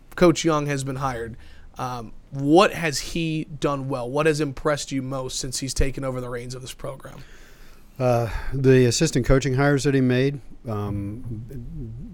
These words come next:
Speaker 2: the, the biggest question when he, when he was hired was recruiting. Everybody knows the guy can coach, and everybody knew he'd be, he'd be good with the fans and the media. But how was he gonna recruit?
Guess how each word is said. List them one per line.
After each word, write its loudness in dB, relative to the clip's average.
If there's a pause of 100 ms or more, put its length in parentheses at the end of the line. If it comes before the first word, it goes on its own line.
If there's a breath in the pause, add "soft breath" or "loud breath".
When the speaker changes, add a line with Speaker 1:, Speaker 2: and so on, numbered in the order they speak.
(120)
Speaker 2:
the, 4
the 2
biggest 0
question -2
when -2
he, 2
when -2
he -2
was -2
hired 0
was -4
recruiting. -2
Everybody 0
knows 0
the -6
guy -4
can -16
coach, -4
and -8
everybody -2
knew -2
he'd -4
be, -6
he'd -6
be -2
good -4
with -8
the -8
fans -6
and -10
the -10
media. -4 (600 soft breath)
But -2
how 2
was 0
he 0
gonna -2
recruit? -8